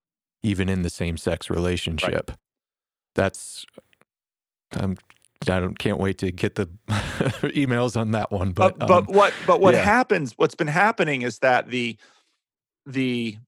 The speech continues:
Speaker 2: um, the gender abolitionist revolution has been happening so fast, even that standard has dissolved. And so what it's led to is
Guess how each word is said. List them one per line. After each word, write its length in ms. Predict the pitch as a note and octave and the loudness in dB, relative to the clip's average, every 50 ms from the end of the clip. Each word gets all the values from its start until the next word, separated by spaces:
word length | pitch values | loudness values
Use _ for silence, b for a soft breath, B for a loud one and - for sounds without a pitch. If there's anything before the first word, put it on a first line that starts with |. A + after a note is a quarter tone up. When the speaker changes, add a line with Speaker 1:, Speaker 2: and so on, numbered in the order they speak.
| _ _ | _ _
Speaker 2:
um, 480 | - A#2 A2+ A2 G#2 G#2 G2+ G2+ A#2 - _ b b b b _ _ _ | 0 0 2 2 0 -2 -4 -8 -10 -14 _ b b b b _ _ _
the 140 | A#2 A2 A2+ | -12 -10 -10
gender 460 | A2+ - D#3 D#3+ F3 F#3 F3+ F3+ D#3+ | -6 0 0 2 2 2 4 4 4
abolitionist 960 | D#3 D3+ D3 D3+ C3+ B2+ C#3+ E3 D3 - - E3 C#3 C3+ B2 - - - _ _ _ _ _ _ _ _ _ _ _ _ _ _ _ _ _ _ _ _ _ _ _ _ | 4 4 4 4 4 4 2 2 0 -2 -2 -2 0 -2 -2 -4 -6 -14 _ _ _ _ _ _ _ _ _ _ _ _ _ _ _ _ _ _ _ _ _ _ _ _
revolution 680 | C#3 D3 D#3 C3 C3+ C3 C3+ E3+ G#3 G3 - - D3 A#2+ | 2 2 4 4 4 2 2 2 2 2 0 -2 -4 -4
has 140 | A2+ A2 | -4 -4
been 100 | - B2+ | -4 -6
happening 420 | A2+ A2+ D#3 D#3 D#3+ - E3 C#3+ C3 | -4 -2 0 0 0 -2 -4 -6 -6
so 260 | - - - A#2+ A2+ | -4 -2 0 0 0
fast, 540 | G#2+ - G3 F#3+ F#3+ F3+ E3 C3+ A#2+ - _ | 0 0 2 4 4 4 4 2 0 -4 _
even 280 | - G3 F3+ F#3 E3 C#3+ | -8 -6 -4 -4 -2 0
that 260 | E3+ G3 G#3 F3 - | 2 2 2 2 -2
standard 480 | - - - C#3+ C3+ B2 G#2 G#2 F#2+ - | -4 -2 0 0 0 0 0 -2 -2 0
has 180 | A2+ G#2+ F#2 | -2 -2 -2
dissolved. 600 | - G#2 F#2+ E2+ G#2 G2 F#2 E2+ E2 E2 - - _ b b b b b b - | -4 -6 -4 -2 0 0 0 -2 -4 -8 -14 -20 _ b b b b b b -4
And 240 | - D3 D3 D3+ D3 | -2 -2 -2 -2 -4
so 480 | - - - E3 D3+ D3 D3 C#3+ C#3+ C#3+ | -6 -2 2 4 4 6 6 6 4 4
what 240 | - D#3+ D#3+ D3+ | 4 2 2 2
it's 180 | D3+ C#3 - - | 2 0 -4 0
led 280 | D3+ E3 F#3 G3 D#3+ - | 2 4 4 4 2 -2
to 240 | - F3 D#3+ D3 | -2 0 0 2
is 340 | C#3 C3+ C3+ C3+ B2 A#2+ - | 4 4 4 2 0 -6 -14